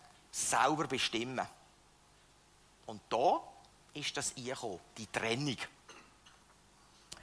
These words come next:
Ja, es geht um die eigenen Ziele verfolgen und Sündigen selber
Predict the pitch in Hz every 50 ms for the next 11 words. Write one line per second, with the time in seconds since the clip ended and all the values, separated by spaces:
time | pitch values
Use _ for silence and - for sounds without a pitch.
0 | - - - - - - - - - - - - - - - - - - - -
1 | - - - - - - - - - - - - - - - - - - - -
2 | - - - 120 165 196 151 104 - - - 123 - - 151 151 156 156 156 147
3 | 135 123 139 - 135 139 160 190 180 202 185 - - - 170 180 196 - 185 -
4 | - 127 127 180 208 190 196 180 165 151 139 - - - - - - - - -
5 | - - - - - - - 190 247 269 311 311 285 294 269 277 277 - 202 151
6 | 117 110 98 90 85